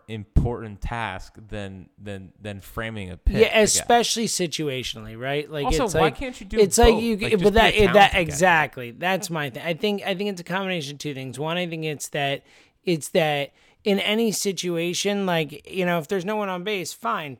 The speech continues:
Speaker 2: do the, you know, the one leg, who cares? But if there are runners on base, you shouldn't. And then on top of that, to your point, I do think there are just certain guys who are particularly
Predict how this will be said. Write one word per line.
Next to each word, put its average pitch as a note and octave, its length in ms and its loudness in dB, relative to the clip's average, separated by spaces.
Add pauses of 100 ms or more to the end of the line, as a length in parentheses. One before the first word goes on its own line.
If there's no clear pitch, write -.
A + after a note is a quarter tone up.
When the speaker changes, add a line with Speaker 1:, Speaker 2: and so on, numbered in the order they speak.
Speaker 2:
do D#3 160 -10
the, D#3 240 -4
you D#3+ 160 -10
know, D3 140 -8
the D3+ 100 -10
one F3+ 200 -6
leg, C3+ 160 -8
who C#3 100 -8
cares? E3 400 -6
But D3+ 160 -6
if D3+ 160 -8
there F3 120 -4
are D#3+ 40 -8
runners F3 320 -6
on E3 220 -6
base, E3+ 340 -6
you C#3+ 300 -14
shouldn't. D#3+ 580 -2 (480)
And A3 240 2
then A3+ 120 0
on A3 140 0
top A3 160 0
of A3 120 0
that, G3 120 0
to G3 80 -4
your G#3 120 2
point, F#3+ 260 -4
I - 20 -8
do F3+ 140 -6
think E3+ 240 -6
there F3+ 140 -2
are E3+ 40 -4
just D#3 220 -8
certain D3+ 280 -6
guys D3 340 -6
who D3 120 -8
are C#3 220 -8 (420)
particularly D3 880 -4